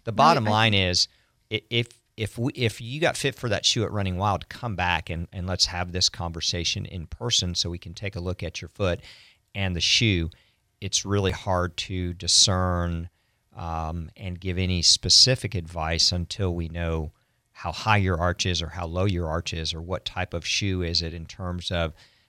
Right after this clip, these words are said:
Speaker 1: the support on the medial side or inside of the shoe or the rigidity of the shoe. There's, like,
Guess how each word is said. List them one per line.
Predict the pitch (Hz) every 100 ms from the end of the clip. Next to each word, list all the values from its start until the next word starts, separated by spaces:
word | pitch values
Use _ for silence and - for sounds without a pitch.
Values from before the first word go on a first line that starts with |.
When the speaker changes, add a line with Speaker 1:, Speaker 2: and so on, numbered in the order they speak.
| _
Speaker 1:
the | 92
support | - - - 98 90 -
on | 92 87
the | 85 80 78 78 90
medial | 101 98 85 85
side | - 85 85 87
or | 80
inside | 92 87 - 90 82
of | 82
the |
shoe | - - 85 85 82
or | 80 82
the | 82
rigidity | 82 85 - 104 98 95 80
of | 82
the | 78
shoe. | - 90 85
There's, | 80 90 - - _ _ _
like, | 113 104